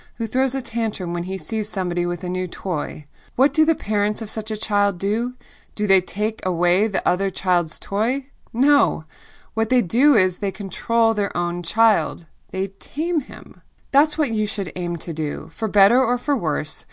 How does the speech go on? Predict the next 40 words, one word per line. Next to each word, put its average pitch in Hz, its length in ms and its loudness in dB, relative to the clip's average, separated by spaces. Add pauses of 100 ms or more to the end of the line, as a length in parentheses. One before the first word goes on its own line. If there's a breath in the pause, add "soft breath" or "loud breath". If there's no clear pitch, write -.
(280 loud breath)
your 180 160 -4
inner 240 240 2
roommate, 190 480 0
your 190 140 -4
psyche, 160 580 -2
is 180 140 -6
stuck - 480 -2
with 160 160 -8
you 147 180 -2
for 175 220 -6
life. 185 400 0 (440 loud breath)
You 160 100 -10
cannot 247 440 -2
banish 196 380 0
him 202 200 -2
from 202 200 -4
your 196 120 -2
room, 160 420 -4 (260 loud breath)
but 190 100 -2
you 247 160 0
can 320 240 0
learn 233 220 2
to 233 120 -4
tame 214 420 -2
him 196 220 -4
down. 160 580 -6 (460 soft breath)
Whenever 208 360 2
a 311 80 2
problem 190 420 -2
arises, 151 720 -2 (100)
divert 202 460 -2
your 285 160 2
attention 196 580 -4 (100)
inwards 170 540 0
rather 185 300 -2
than 220 180 0
towards 175 400 -4
the 185 80 -8
supposed 160 600 -6
problem. 170 580 0